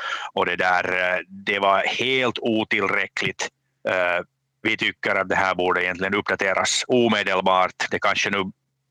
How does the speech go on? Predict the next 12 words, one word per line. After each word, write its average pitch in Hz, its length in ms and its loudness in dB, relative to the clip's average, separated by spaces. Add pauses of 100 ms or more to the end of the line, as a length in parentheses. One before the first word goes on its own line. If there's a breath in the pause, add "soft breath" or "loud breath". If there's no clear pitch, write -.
(800)
det 98 100 -2
tar 101 200 4
ändå 95 220 0
en, 98 120 0
en 98 140 -2
tid 110 280 -2
att, 101 220 -2
att 98 140 -2
uppdatera 95 500 0
det, 92 120 -4
så 104 120 -2
att, 101 80 -2